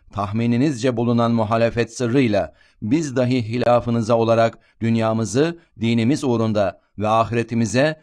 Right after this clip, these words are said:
her vakit feda etmeye hazırız. Sizin zalimane ve vahşiyane hükmünüz altında bir iki sene zelilane geçecek hayatımızı kutsi bir şehadeti kazanmak için feda etmek bize Ab-ı Kevser hükmüne geçer. Fakat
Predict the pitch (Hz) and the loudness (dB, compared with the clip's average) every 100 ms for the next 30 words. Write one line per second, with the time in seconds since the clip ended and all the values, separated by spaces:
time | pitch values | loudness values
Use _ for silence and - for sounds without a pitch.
0 | _ - 127 156 127 117 120 120 - 110 | _ -8 -4 -2 0 -2 -4 -8 -8 -6
1 | 110 117 110 104 107 107 104 101 110 110 | 0 0 0 -2 -2 -2 -2 -4 -2 -2
2 | 87 - _ _ - - 101 117 120 - | -2 -8 _ _ -16 -8 -2 0 0 -2
3 | _ - 85 98 110 117 117 117 123 110 | _ -14 -4 -2 0 0 0 2 2 0
4 | - - 95 107 110 - 123 120 127 117 | -6 -12 -4 -2 -4 -2 -2 0 -2 -4
5 | 113 120 123 120 117 120 117 120 117 - | -4 -2 2 2 2 0 2 2 2 -2
6 | _ 95 110 120 165 165 143 139 120 123 | _ -6 -4 -2 -4 -6 -4 -2 0 0
7 | 123 120 120 117 117 117 113 117 117 117 | 2 2 2 0 -2 -4 -6 -4 0 2
8 | 110 117 120 107 117 110 _ _ - 123 | 0 0 -2 0 0 -2 _ _ -6 -6
9 | - 165 135 123 - 117 120 117 113 113 | -2 0 2 2 0 0 0 0 -4 -6
10 | 113 120 117 127 123 117 117 107 113 120 | -2 0 0 -2 -2 -4 -4 -4 -2 2
11 | 113 113 110 117 113 _ _ - 98 104 | 2 0 0 0 -2 _ _ -12 -8 -2
12 | 117 117 120 113 107 110 104 147 110 - | 0 2 2 0 -4 -6 -4 -4 -4 -4
13 | 107 104 101 - 98 92 - _ _ _ | -4 -2 -4 -2 -4 -4 -12 _ _ _
14 | - 107 117 113 | -8 0 0 0